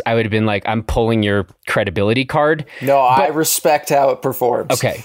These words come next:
Speaker 1: But yeah, the fit issue seems to be, like, if somebody's gonna have an issue with that boot, that tends to be where the issue falls.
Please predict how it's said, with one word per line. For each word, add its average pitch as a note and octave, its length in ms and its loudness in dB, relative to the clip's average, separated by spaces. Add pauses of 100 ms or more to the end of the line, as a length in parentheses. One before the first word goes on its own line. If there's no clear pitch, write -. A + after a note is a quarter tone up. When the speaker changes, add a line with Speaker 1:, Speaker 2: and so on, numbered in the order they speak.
(100)
Speaker 1:
But D3 240 0
yeah, D#3+ 200 0
the A#2 120 0
fit F#3+ 340 -2
issue C3 320 0
seems D#3+ 560 0
to - 80 -4
be, C3 160 0
like, A2 300 0
if F3 200 0
somebody's E3+ 560 0
gonna E3 220 0
have D#3 200 -2
an D3+ 80 0
issue D#3 320 0
with D3 220 -2
that D3 260 -2
boot, D3+ 420 0
that B2 380 -4
tends B2 280 -2
to - 60 -12
be A2+ 120 -2
where G2+ 400 -2 (220)
the F#2+ 100 -4
issue F2+ 380 -4 (720)
falls. - 540 -4